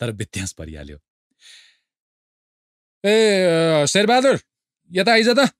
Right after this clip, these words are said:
त्यस सिपाहीले आफ्नो साथीलाई बोलाउँदै भन्यो। "ऊ, त्यस भ्यागुतालाई हेर त, त्यो त हाम्रो पार्कभित्रको भ्यागुता जस्तो छैन है?"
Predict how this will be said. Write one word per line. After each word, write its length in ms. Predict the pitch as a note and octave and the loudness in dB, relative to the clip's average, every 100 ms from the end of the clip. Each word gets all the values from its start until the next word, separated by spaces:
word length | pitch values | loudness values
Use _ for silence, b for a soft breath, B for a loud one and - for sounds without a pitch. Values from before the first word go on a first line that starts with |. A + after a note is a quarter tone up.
| _ _ _ _ _ _ _ | _ _ _ _ _ _ _
त्यस 140 | A2+ - | -12 -10
सिपाहीले 340 | G#2 G2+ G2 | -8 -8 -6
आफ्नो 240 | G2+ G2+ | -6 -8
साथीलाई 360 | G2 F#2+ F2+ G2+ | -14 -14 -12 -12
बोलाउँदै 340 | F#2+ F#2 F#2+ | -10 -8 -6
भन्यो। 240 | G#2+ D2 C#2+ _ _ _ B B B B B B _ _ - F#4 | -8 -10 -20 _ _ _ B B B B B B _ _ -8 -4
"ऊ, 800 | G4 G4 F#4+ F#4 F#4 F4+ F4+ F4+ | -2 0 0 0 2 2 0 0
त्यस 220 | A3 D#3+ | -2 -2
भ्यागुतालाई 420 | C3+ C3 C#3+ G3 | 0 0 0 -2
हेर 120 | B2+ | -2
त, 80 | B2+ C#4+ _ _ - | -4 -12 _ _ -20
त्यो 220 | A#3 C4 | -12 -10
त 100 | C4+ D4 D4 A#3+ G3 E3 C3+ A2+ G#2+ | -6 -2 -2 -2 -2 -4 -6 -8 -12
हाम्रो 300 | F2+ D#3+ A3+ | -8 -4 -4
पार्कभित्रको 640 | A3+ A3 F3+ C3+ F3+ F#3+ | -2 -4 -4 -6 -6 -6
भ्यागुता 340 | B2+ A2 C#3 | -4 -6 -4
जस्तो 220 | F3+ E3+ F3+ | -4 -4 -6
छैन 200 | D#3+ D#3 | -6 -4
है?" 160 | G3 | -4